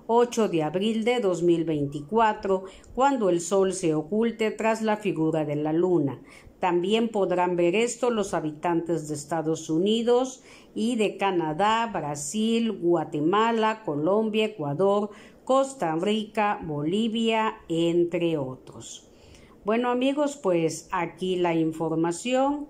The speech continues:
Les agradezco muchísimo su atención. Los invito a que se suscriban a mi canal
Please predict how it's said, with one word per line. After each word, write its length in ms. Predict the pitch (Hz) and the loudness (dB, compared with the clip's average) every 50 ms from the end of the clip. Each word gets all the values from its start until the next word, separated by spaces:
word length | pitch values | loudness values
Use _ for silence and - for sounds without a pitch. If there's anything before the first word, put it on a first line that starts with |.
| - - - - - - - - - | -16 -20 -20 -20 -20 -20 -20 -14 -6
Les 200 | - 185 180 180 | -4 -2 -2 0
agradezco 600 | 196 180 175 175 175 165 170 175 170 175 - 170 | 0 -2 0 0 0 0 0 0 0 0 -2 -2
muchísimo 680 | 160 165 165 165 165 - 196 190 - 185 165 156 160 160 | 0 0 0 0 -2 -4 -6 -6 -2 -2 0 0 0 -2
su 180 | 160 - 170 170 | -2 -2 -2 -2
atención. 840 | 170 - 196 196 208 202 - - 254 254 254 254 254 262 262 233 | -2 -2 -2 0 0 -2 -2 0 0 2 2 2 2 2 0 0
Los 200 | 196 180 185 - | 0 -2 0 0
invito 600 | 170 156 160 156 160 156 151 156 170 160 156 165 | 0 0 0 0 -2 -4 -4 -4 -4 -2 0 0
a 180 | 185 226 247 - | 0 0 -2 -2
que 120 | - 240 | -6 -6
se 160 | 240 - 196 | -4 -4 -6
suscriban 680 | 196 196 180 170 - - 170 165 165 160 165 156 143 143 | -4 -4 -6 -6 -4 -4 -2 -2 0 0 -2 -2 0 0
a 60 | 143 | 0
mi 160 | 143 151 151 | 0 -2 -2
canal 560 | 151 - 185 190 208 226 240 247 240 247 247 | -4 -4 -4 -2 0 0 0 0 -2 -4 -6